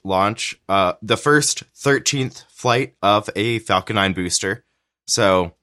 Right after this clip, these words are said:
I mean, there's not really too much to say about it. It's, the reuse has become very routine. However, they're, uh,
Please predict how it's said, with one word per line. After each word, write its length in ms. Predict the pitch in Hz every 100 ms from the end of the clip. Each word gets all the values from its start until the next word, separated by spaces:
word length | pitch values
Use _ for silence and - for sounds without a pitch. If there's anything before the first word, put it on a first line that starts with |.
| _ _ _ _ _
I 20 |
mean, 260 | 95 98 92 _ _ _ _
there's 160 | 113 117
not 300 | 156 - - _ _ _ _ 95
really 280 | 101 147 180
too 160 | - 127
much 240 | 151 -
to 100 | -
say 200 | - 175
about 260 | 180 98 69
it. 140 | - - 92
It's, 500 | 98 98 - - - _ _ _ _ _
the 100 | 120
reuse 360 | 110 113 131
has 140 | 135 127
become 460 | 113 120 104 101 - -
very 400 | 98 113 113 110
routine. 640 | 107 107 - 117 113 147 - _
However, 540 | 113 101 98 113 156 127
they're, 300 | 107 98 95
uh, 180 | 92